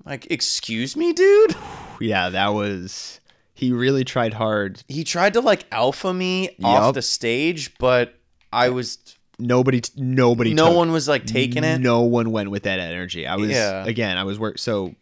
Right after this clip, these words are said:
Speaker 2: my goal, I guess, was, uh,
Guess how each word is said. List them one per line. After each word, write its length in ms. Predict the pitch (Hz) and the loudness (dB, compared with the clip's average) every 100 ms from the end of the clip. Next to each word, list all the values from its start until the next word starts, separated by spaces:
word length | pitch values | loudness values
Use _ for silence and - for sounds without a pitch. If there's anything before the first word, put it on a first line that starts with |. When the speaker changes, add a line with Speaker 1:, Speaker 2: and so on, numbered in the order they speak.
| _ _ _ | _ _ _
Speaker 2:
my 280 | - 107 123 | -8 -4 -2
goal, 300 | 131 127 120 | 0 0 0
I 60 | 107 | -2
guess, 440 | 101 98 - - _ _ | -4 -6 -8 -16 _ _
was, 720 | - 101 98 92 80 - - _ _ _ _ - | -14 -8 -6 -8 -10 -16 -18 _ _ _ _ -14
uh, 400 | 95 92 85 80 | -6 -4 -4 -6